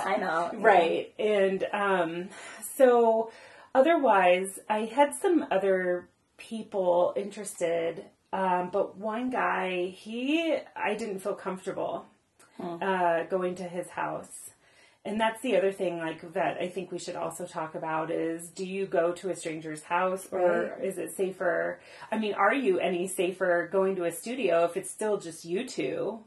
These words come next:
Speaker 1: I mean, you could still get slaughtered in, <laughs> in the
Speaker 2: God,
Speaker 1: studio.
Speaker 2: I love where you go with
Speaker 1: Um,
Speaker 2: this.
Speaker 1: but that's exactly what I think of all the time.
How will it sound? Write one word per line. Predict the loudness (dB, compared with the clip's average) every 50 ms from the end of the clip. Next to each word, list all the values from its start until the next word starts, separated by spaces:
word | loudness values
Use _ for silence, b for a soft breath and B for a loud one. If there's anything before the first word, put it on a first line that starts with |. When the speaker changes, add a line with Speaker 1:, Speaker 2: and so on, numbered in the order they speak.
| _ -8
Speaker 1:
I | -6
mean, | -6 -6 -6 -8 -10
you | -10
could | -8 -8 -10 -6
still | -6 -4 -4
get | -4 -4 -8 -8 -10
slaughtered | -12 -12 -8 -6 -4 -2 -2 -2 -2 -2 -2 0 0
in, | 2 4 4 4 6 6
<laughs> |
in | 6 4 6 4 2
the | 2 2
Speaker 2:
God, | 2 0 0
Speaker 1:
studio. | 0 4 8 10 10
Speaker 2:
I | 10 10 8 8 8
love | 6 6 6 6
where | 4 4
you | 4 2 2
go | 2 4 6 6
with | 6 6
Speaker 1:
Um, | 6 4
Speaker 2:
this. | 4 4 2 4 6
Speaker 1:
but | 6 8 8
that's | 6 4 4 0
exactly | -2 -2 -2 -2 -2 -2 -2 -4 -4 -4
what | -4 -2 -2
I | -4 -4
think | -4 -6 -6 -6 -6
of | -6 -4
all | -4 -4 -4
the | -4 -6
time. | -6 -6 -6 -6 -6 -6 -8 -10 -12